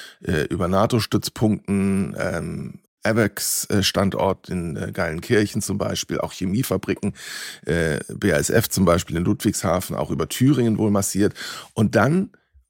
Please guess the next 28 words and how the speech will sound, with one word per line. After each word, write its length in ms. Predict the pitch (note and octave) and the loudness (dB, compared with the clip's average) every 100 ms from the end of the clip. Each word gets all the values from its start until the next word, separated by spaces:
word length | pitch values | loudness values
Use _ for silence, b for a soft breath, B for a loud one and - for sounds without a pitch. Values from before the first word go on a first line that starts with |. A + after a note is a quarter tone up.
| _ _ _ | _ _ _
ging 240 | B2+ D#3+ | 4 4
aber 360 | - C#3 C#3 C#3 | 6 4 4 4
im 120 | G#2 | 2
Frühling 400 | - A#2+ D3 D3 | 2 4 4 4
und 100 | A#2+ | 2
Sommer 520 | G2 G2 C#3+ D#3+ D#3+ - _ _ | 4 4 6 2 -2 -10 _ _
diese 160 | A2 A2 | 0 4
Drohnenaktivität 840 | G2+ C3 D3+ C3 - B2+ - C#3 | 6 6 4 0 0 0 2 2
ganz 240 | - B2+ | 2 0
offenbar 460 | - C3 A#2 A#2 - _ _ _ | -2 2 4 2 0 _ _ _
zurück. 560 | - C#3 G#2+ F#2+ - - B B B B B _ _ _ _ | 0 4 4 2 -2 -14 B B B B B _ _ _ _
Wenn 180 | A#2+ A#2 | 2 4
dem 140 | B2 | 4
so 120 | - | 4
ist, 380 | A2+ E3 - - - - - - - | 4 4 2 -4 -10 -14 -14 -14 -16
wie 260 | - - A2 | -12 -2 2
deuten 400 | G#2 A#2 G3 G#3 | 6 4 4 2
Sie 140 | C3 | 0
das, 340 | - - - - | 0 0 -2 0
dass 160 | G2+ | -2
das 180 | - G2 | 0 0
nun 140 | A2+ G#2 | 2 2
wieder 200 | - - | 2 0
zugenommen 600 | - G#2+ F#2+ E2 E2 C#2+ | 0 2 2 2 0 0
hat? 160 | - B B B B - | -2 B B B B -18
Sind 320 | - G2 G#2+ | -4 2 4
das, 300 | A#2+ G#2 - | 4 2 2
ähm, 460 | E2 F#2+ F2+ F2+ G2 | 2 4 2 0 -4